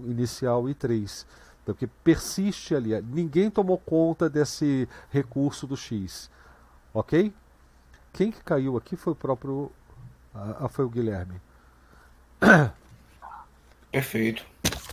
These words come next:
Speaker 2: É, eu, eu tô tentando organizar, né, fazendo umas, umas anotações aqui,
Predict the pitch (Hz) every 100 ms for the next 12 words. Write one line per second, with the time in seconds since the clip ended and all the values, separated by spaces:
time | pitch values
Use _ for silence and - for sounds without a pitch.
0 | - - - - - - - - - -
1 | 110 110 113 110 107 110 123 127 131 135
2 | 131 120 101 - - - - - - -
3 | - 147 143 147 165 156 131 143 131 117
4 | 113 127 135 - - - - - - -
5 | - 107 117 - - - 123 123 123 123
6 | 120 120 113 120 120 113 113 - 113 110
7 | 107 135 143 143